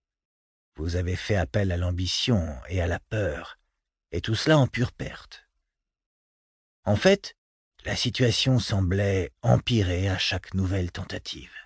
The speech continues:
Et pendant que vous vous agitiez en surface, le projet Seldon poursuivait sa marche, avec la lenteur et la majesté d'une lame de fond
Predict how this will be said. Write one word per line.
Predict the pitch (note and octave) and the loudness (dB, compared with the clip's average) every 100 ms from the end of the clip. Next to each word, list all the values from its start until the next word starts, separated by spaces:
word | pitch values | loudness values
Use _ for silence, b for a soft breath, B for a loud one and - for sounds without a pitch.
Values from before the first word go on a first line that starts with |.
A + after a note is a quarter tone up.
| _ _ _ _ _ _ _ - | _ _ _ _ _ _ _ -18
Et | |
pendant | - G2+ A#2+ B2 B2 | -4 4 6 8 6
que | - A2 | 4 0
vous | G2 A2+ | 4 4
vous | G#2 A2 G#2 | 4 4 4
agitiez | A2 A2 G#2 - A2+ | 4 4 0 0 2
en | A2+ | 2
surface, | G2+ G#2+ - A2+ A#2 - - - _ _ _ _ _ _ _ _ _ _ _ | 0 -2 -2 -2 -2 -4 -10 -12 _ _ _ _ _ _ _ _ _ _ _
le | - | -8
projet | F2+ A2+ A2+ B2+ | 0 4 6 6
Seldon | A2 A#2+ A2+ B2 A#2+ | 4 2 4 4 4
poursuivait | - - - G#2+ G#2+ A2 | -2 -8 -4 -2 -2 -2
sa | - G#2+ | -2 -2
marche, | F2 - F2 - - _ _ _ _ _ _ _ | -4 -6 -8 -8 -10 _ _ _ _ _ _ _
avec | - F#2+ | -8 -6
la | D#2+ | -2
lenteur | G#2+ G2+ - - F#2 - G2+ - b b b - | 0 0 0 -6 -6 -8 -10 -12 b b b -8
et | |
la | D2 F2+ | -6 -2
majesté | G2 - G2 - - F#2+ G2+ | -2 0 -2 -4 -4 -2 0
d'une | F#2 F#2 F2 | 0 0 0
lame | F2 F2+ F#2+ F#2 | 0 0 0 -2
de | F2+ | -4
fond | F2 - - | -10 -10 -10